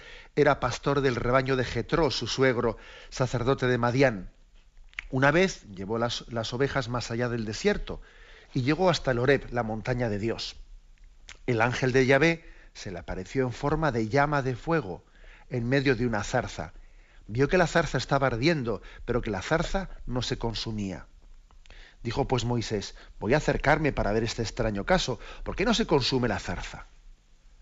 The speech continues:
Cuando vio Yahvé que Moisés se acercaba para mirar, le llamó de en medio de la zarza diciendo,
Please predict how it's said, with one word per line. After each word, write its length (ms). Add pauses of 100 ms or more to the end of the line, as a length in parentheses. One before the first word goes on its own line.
(100)
Cuando 240
vio 260
Yahvé 400
que 100
Moisés 380
se 100
acercaba 600
para 180
mirar, 420 (460)
le 160
llamó 260
de 100
en 60
medio 220
de 80
la 120
zarza 340
diciendo, 520